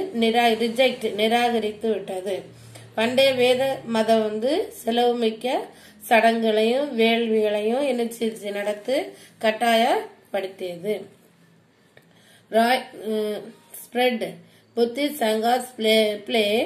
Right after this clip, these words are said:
an important role in spreading the message of Buddha. அந்த மக்கள் வந்து என்ன செய்தாங்க, எல்லாம் ஸ்ப்ர-, spread பண்ணணும், பரவக்கணும், பரப்பணும் அப்படின்னு சொல்லிட்டு தான் இருந்தாங்க. The royal patronage of Sandras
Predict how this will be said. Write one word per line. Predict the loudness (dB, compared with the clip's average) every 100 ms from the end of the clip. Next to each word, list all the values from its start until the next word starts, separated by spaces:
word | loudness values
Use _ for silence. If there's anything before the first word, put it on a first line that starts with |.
| -4 -4
an | -2 0
important | -2 0 2 2 2 -2 0
role | 0 0 0
in | -2 -4
spreading | -6 -4 -4 0 -2 -2
the | -4
message | -4 -6 -2 0 0
of | 0 0 -4 -20 -20 -14
Buddha. | -6 -6 -6 -8 -8 -8
அந்த | -4
மக்கள் | 0 -2 -2 -4 -2
வந்து | -2 -2 -2 0
என்ன | 0
செய்தாங்க, | -4 -4 -4 -4 -8 -16 -20 -10
எல்லாம் | -4 -2 -4
ஸ்ப்ர-, | -4 0 2 2 2 -2 -6 -8
spread | -6 -2 -2 0
பண்ணணும், | 0 0 -4 -4 -6 -8 -16 -18 -12 -2
பரவக்கணும், | 2 2 2 0 -2 -2 -6 -4
பரப்பணும் | 0 0 0 0 -2 -2
அப்படின்னு | -4 -4 -4
சொல்லிட்டு | -4 -4 -6 -4
தான் | -2
இருந்தாங்க. | -2 -4 -8 -12 -18 _ _ -20 _ _ 0
The | 2
royal | 4 4 4 2
patronage | 2 2 2 0 0 2
of | 2 2
Sandras | -4 -2 -2 -4